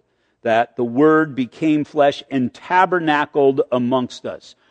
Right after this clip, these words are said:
So tabernacled, that word tabernacle, it means dwelt in a tent. And that makes even a little bit more sense as far as to the Jewish mind. "And the Word became flesh and dwelt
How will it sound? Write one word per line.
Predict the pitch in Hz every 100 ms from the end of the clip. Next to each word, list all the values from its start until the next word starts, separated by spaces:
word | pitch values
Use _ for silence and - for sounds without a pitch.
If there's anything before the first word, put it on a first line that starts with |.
| _ -
So | 175
tabernacled, | 147 - - 240 208 160 127 107 - 143 151
that | 151
word | 165 160 131
tabernacle, | - 208 202 156 131 131 156 143
it | 139
means | 143 135 - _
dwelt | - 127 165 180 - - _ _ _
in | 156 139
a | 120
tent. | - 170 131 - - _ _ _ _ -
And | 127
that | 160
makes | 139 - -
even | 131 131
a |
little | 131 135 139
bit | 123 -
more | 147 147 160
sense | 131 - 90 85 -
as | 113 -
far | 160 147
as | 127 123
to | - 139
the | 117
Jewish | 104 151 139 113 110
mind. | 98 90 82 - _ _
"And | 147 160
the |
Word | 151 170 170
became | 170 - 175 165
flesh | - 185 139 113 -
and | 123 117
dwelt | 117 135 165 -